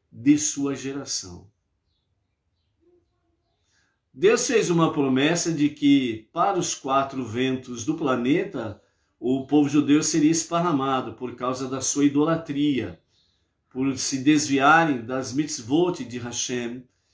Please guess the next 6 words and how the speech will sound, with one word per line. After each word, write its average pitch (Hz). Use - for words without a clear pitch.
eles 123
seriam 131
vomitados 143
de 143
Eretz 135
Israel. 117